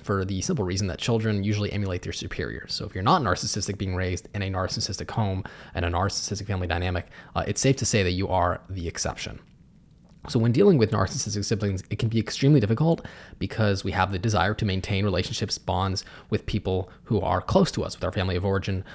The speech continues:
Uh, in addition, because we are connected to our siblings, our family unit, family of origin unit, uh, in a sense, it's a social construct.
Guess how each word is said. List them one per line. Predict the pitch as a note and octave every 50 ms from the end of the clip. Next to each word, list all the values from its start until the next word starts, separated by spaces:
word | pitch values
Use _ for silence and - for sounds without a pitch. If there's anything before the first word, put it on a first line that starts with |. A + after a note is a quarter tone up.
| - - -
Uh, | - F#2 F2+ F#2 F#2+ -
in | - C#3+
addition, | E3 C#3+ C#3 A2+ - B2
because | G2 G2 - - - E3 D#3 C#3 A#2+ - -
we | A2+
are | G2+ F#2+
connected | - - A#2 G2 F#2+ A2 - - A2+ G2 F#2 - - - - -
to | - - C3 A2+ G#2+
our | - G#2 G#2 G2 F#2+
siblings, | - - - G2 F#2 A2+ A2+ A#2+ G#2+ F#2+
our | F#2
family | - G2 F#2+ F#2+ F#2 F2+
unit, | F#2 F#2+ A2 A#2 A2+ A2+ A2
family | - G#2 G2 G2 F#2
of | F2+
origin | F#2+ F#2+ F#2+ F#2+ G2+ F#2
unit, | F#2+ F#2+ F#2+ G2 - - - - - - -
uh, | G#2+ - -
in | A2 G2 G#2
a | A#2
sense, | - - F3+ G#3 - -
it's | A#2 -
a | G#2
social | - - - D3 C3 - G#2
construct. | - - - A#2 A2 - - - A#1+ - - - -